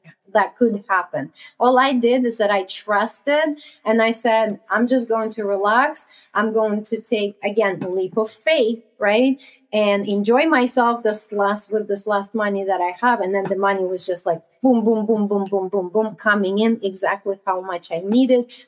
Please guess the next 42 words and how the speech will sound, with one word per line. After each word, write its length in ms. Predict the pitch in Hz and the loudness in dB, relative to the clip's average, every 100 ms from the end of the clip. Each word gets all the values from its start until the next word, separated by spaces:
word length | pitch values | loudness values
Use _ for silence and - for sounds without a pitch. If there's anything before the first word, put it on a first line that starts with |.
| _ | _
to 140 | 202 | -6
rent 260 | 190 190 185 | -2 -2 -4
a 60 | 190 | -6
place, 340 | 240 240 240 - _ - | 0 0 0 -6 _ -8
to 100 | 196 | -4
get 240 | 202 175 | -2 -2
the 60 | - | -2
gas, 380 | 196 190 196 - _ _ | 0 2 0 -6 _ _
to, 300 | - 202 170 - 190 | -2 -2 -2 -4 -2
and 160 | 196 | 0
I 40 | 180 | 2
already 280 | 185 196 | 0 -2
had 200 | 185 208 | 0 0
a 40 | 180 | 0
good 300 | 175 175 165 | -2 -4 -4
meal, 280 | 175 156 - _ _ | -4 -4 -8 _ _
right? 340 | 190 196 240 240 _ - | -2 0 0 -2 _ -10
So 200 | - 240 | 0 0
it's 320 | 220 233 - | 2 -2 0
like, 300 | 247 247 226 _ _ _ - | 2 2 0 _ _ _ 0
like, 260 | 240 214 220 | 0 0 0
almost 420 | 226 262 269 - | 2 2 0 0
like, 280 | 233 208 202 | -2 -2 -4
do 120 | 214 | 0
not 220 | 226 - | 0 0
constrict 720 | 247 208 - - 202 214 - | -2 -2 -4 -4 -4 -6 -4
when 200 | 254 247 | 0 2
you 120 | 254 | 2
feel 260 | 247 269 262 | 0 -2 0
the 120 | 254 | -2
fear, 380 | - 247 262 269 | -2 0 2 2
but 300 | 208 185 - - | 0 -2 -4 -4
the 140 | 208 | -2
opposite, 540 | - 196 202 202 190 190 | 0 0 -2 -2 -4 -4
like, 160 | 175 - | -6 -6
open 300 | 214 202 208 | -6 -2 -2
up, 240 | 180 165 - _ _ _ _ _ | 0 -2 -4 _ _ _ _ _
open 340 | 214 214 214 | 0 2 2
up 340 | 196 175 - - | 2 2 -2 -4
to 120 | 214 | -2
receiving 880 | 190 190 - - 214 196 185 156 147 - _ | 0 -2 -2 0 0 2 0 0 -4 -10 _
more, 480 | 190 190 190 170 156 | -2 0 2 2 -2